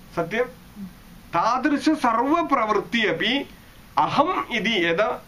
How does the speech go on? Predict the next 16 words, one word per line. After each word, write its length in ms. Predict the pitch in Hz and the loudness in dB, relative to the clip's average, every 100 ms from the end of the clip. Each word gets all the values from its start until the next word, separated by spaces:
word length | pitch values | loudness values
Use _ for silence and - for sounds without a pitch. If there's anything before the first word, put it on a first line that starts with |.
| - | -2
अहम् 300 | 160 208 254 | 0 2 0
इति 160 | 190 | 0
तत्र 300 | 214 170 - | 0 0 0
अस्ति, 240 | 151 139 202 | 0 0 0
अहम् 260 | 143 196 | 0 0
इति 140 | 214 185 | 0 0
आत्मबोधः 600 | 156 151 190 165 156 - | 0 0 0 2 2 2
अस्ति, 500 | - - 196 240 240 - - | 0 -2 -4 -4 -4 -14 -4
तस्य 280 | 196 - 311 | -4 0 2
निमित्तं 440 | 285 254 247 254 | 4 2 2 2
करोतु। 240 | 226 190 143 | 2 0 0
किमपि 680 | 160 165 180 202 202 - 247 | -2 -2 0 -2 -2 -10 -6
कार्याणि, 580 | 247 220 214 175 131 - - - - - - | -2 0 2 0 -2 -6 -16 -20 -20 -12 -4
भवान् 180 | 185 185 | -2 0
प्रातःकाले 580 | 175 175 202 - 185 | 0 0 -2 0 0
उत्तिष्ठति, 560 | 208 - 214 - 190 139 | 0 -4 -6 -4 -4 -4